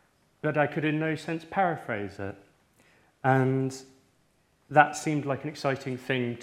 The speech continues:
to, uh, learn more about. So I spoke to Dave Haysom, who's the, uh, the, the translator, and we Skyped to learn more about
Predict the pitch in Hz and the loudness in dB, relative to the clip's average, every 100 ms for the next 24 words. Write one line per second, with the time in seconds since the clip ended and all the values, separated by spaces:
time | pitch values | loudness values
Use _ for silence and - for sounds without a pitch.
0 | - 123 117 113 - - _ _ _ _ | -2 0 0 -4 -12 -20 _ _ _ _
1 | _ - - - 131 120 135 131 123 127 | _ -20 -20 -4 2 4 4 2 0 -2
2 | 127 175 110 101 - - - - 135 123 | 0 0 0 -6 -16 -20 -12 -4 0 0
3 | 113 - - _ _ _ - 127 - 185 | -4 -14 -20 _ _ _ -10 -8 -2 0
4 | 190 - 160 131 156 143 - 135 120 220 | 0 -2 -4 0 2 2 0 -2 -2 -6
5 | 196 135 127 - - - - _ _ _ | -4 -4 -4 -6 -16 -20 -20 _ _ _
6 | _ _ - 120 117 110 - 135 123 - | _ _ 4 8 8 6 -2 -6 -6 -8
7 | 123 - 151 185 190 220 202 - 143 139 | -8 -4 -2 -2 -2 -2 -6 -4 -4 -4
8 | 139 - - - _ - 143 - - 165 | -6 -12 -20 -20 _ -4 -4 -4 4 4
9 | 262 - - - 156 147 135 143 151 175 | 4 -2 -12 0 4 6 6 4 4 4
10 | 165 120 117 110 - | 2 2 0 -2 -10